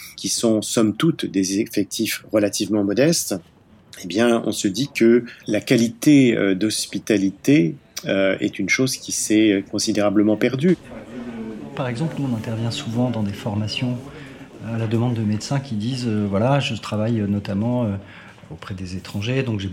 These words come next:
Speaker 2: beaucoup de demandes de certificats médicaux, encore plus dans les lieux de, de, d'enfermement,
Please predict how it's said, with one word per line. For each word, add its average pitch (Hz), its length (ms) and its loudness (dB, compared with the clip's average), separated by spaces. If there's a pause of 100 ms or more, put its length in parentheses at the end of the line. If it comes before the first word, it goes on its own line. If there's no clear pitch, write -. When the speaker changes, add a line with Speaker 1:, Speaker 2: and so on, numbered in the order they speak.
(100)
Speaker 2:
beaucoup 98 320 -6
de 120 40 -6
demandes 113 260 2
de 104 40 -2
certificats - 480 -6
médicaux, 101 540 0
encore 151 340 2
plus 165 260 0
dans 127 100 0
les 123 120 4
lieux 127 180 2
de, 113 220 0
de, 98 260 -2
d'enfermement, 120 640 0